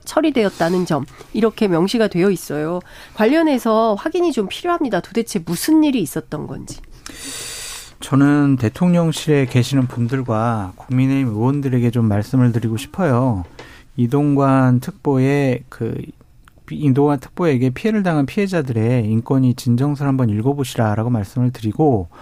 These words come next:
Speaker 2: 주어를 바꿔놓고 생각을 한번 해보시라. 문재인 정권 하에서 한상혁 방통위원장이 내정 단계에서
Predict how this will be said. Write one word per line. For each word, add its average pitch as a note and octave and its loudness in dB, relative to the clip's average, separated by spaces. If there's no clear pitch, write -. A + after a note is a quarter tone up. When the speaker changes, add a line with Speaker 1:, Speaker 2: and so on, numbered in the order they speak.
Speaker 2:
주어를 E3+ 2
바꿔놓고 B2 -2
생각을 D3+ -2
한번 C3 0
해보시라. G#2+ -4
문재인 C#3 2
정권 C3+ 0
하에서 C3 2
한상혁 F3 0
방통위원장이 A#2 2
내정 B2 2
단계에서 B2 0